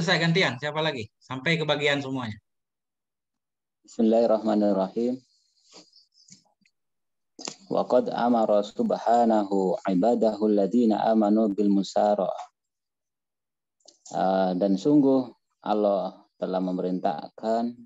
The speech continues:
Speaker 2: dan sungguh telah memerintahkan Allah Subhanahu wa taala ibadahu kepada hamba-hambanya alladzina,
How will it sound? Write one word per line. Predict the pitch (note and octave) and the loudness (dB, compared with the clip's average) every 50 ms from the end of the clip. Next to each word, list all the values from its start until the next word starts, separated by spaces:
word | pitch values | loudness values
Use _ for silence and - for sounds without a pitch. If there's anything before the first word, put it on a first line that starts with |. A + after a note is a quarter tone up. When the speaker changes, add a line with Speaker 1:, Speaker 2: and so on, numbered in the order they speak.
| _ _ _ _ _ _ _ _ _ _ _ _ _ _ _ _ _ _ _ _ _ _ _ _ _ _ _ _ _ | _ _ _ _ _ _ _ _ _ _ _ _ _ _ _ _ _ _ _ _ _ _ _ _ _ _ _ _ _
Speaker 2:
dan | - G#2 G#2+ G#2 G#2 | 0 0 0 2 2
sungguh | D3+ D3 C#3+ B2+ C3 B2+ A#2 - | 4 4 6 6 6 4 2 2
telah | - A#2 A#2 A#2 A#2 | 0 0 0 2 2
memerintahkan | A2+ G#2+ A2 A2 G#2+ - B2 A#2+ - A#2 A#2 | 0 0 0 0 0 -2 -4 -4 -2 -6 -4
Allah | G2+ G2+ G2+ G#2 - | -4 -6 -8 -8 -10
Subhanahu | - G#2 G2+ G2 G2 F#2 F#2 F#2 | -8 -8 -8 -6 -6 -6 -6 -6
wa | F#2 F2+ - | -8 -8 -6
taala | - - - G#2 A2+ A2+ A#2+ A#2+ B2 C3 C3 C3 _ _ | -8 -8 -6 -4 -2 0 0 0 0 -2 -4 -8 _ _
ibadahu | - G2 G2+ A2+ A#2+ A2 A2 A2+ A2 - A#2 A2 G2+ | -6 -2 0 0 0 2 0 -2 -2 -2 -6 -6 -6
kepada | G#2 G2 - G2+ G#2 G2+ F#2 G2 F#2+ F#2 F2+ F2+ F2+ F2 | -8 -6 -2 -2 -2 -2 -2 -2 -2 -2 -4 -6 -8 -12
hamba-hambanya | F2 F2 F2+ F2 F2 E2+ F2 E2+ F2 F2+ E2+ F2 G#2 A#2 A#2+ A#2+ B2 B2 - - | -14 -12 -10 -10 -10 -10 -8 -8 -8 -6 -4 -2 -2 0 0 -2 -4 -6 -10 -8
alladzina, | F#2+ F#2+ F#2 F#2 F2+ G2+ A#2+ A#2+ - A#2+ A#2 A#2+ A2+ - | -6 -4 -4 -4 -4 -2 0 0 0 0 0 -4 -6 -8